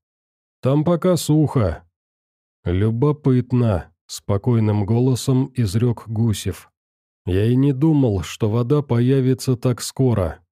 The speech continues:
Нет, я, конечно, понимаю, что не везде так сразу начнет затапливать, но как-то быстро у нас это случилось». «Уходить надо», —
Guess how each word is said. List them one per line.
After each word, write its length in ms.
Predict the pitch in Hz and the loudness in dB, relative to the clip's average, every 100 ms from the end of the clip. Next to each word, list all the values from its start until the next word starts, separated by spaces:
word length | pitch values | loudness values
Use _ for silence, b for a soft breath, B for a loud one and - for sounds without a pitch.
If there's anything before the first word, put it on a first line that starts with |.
| _ _ _ _ | _ _ _ _
Нет, 280 | 92 113 123 | -2 0 0
я, 160 | 104 101 | 0 0
конечно, 520 | 127 139 135 - 139 | 2 2 0 0 0
понимаю, 600 | - 143 147 160 165 113 | 2 2 2 2 2 2
что 220 | - 123 | 0 0
не 160 | 120 123 | 0 2
везде 420 | 131 131 117 160 | 2 0 0 -2
так 220 | 139 113 | 0 -4
сразу 420 | - 139 139 104 | -2 0 0 2
начнет 480 | 107 110 - 131 113 | 0 0 0 0 0
затапливать, 840 | 87 120 143 127 113 92 85 - _ _ - | 0 -2 0 -2 0 -2 -4 -8 _ _ -6
но 180 | 90 104 | -2 0
как-то 340 | 143 135 151 | 0 0 0
быстро 460 | 139 165 147 - 117 | 2 2 0 0 2
у 120 | 123 | 4
нас 240 | 127 113 | 2 0
это 160 | 110 117 | 0 -2
случилось». 840 | - 131 131 - 113 92 82 - _ _ _ _ _ _ _ _ | 0 0 0 0 0 0 -4 -10 _ _ _ _ _ _ _ _
«Уходить 680 | - 90 135 131 120 139 147 | -4 -2 0 0 2 0 2
надо», — 560 | 151 151 120 98 78 - | 0 2 2 0 -2 -6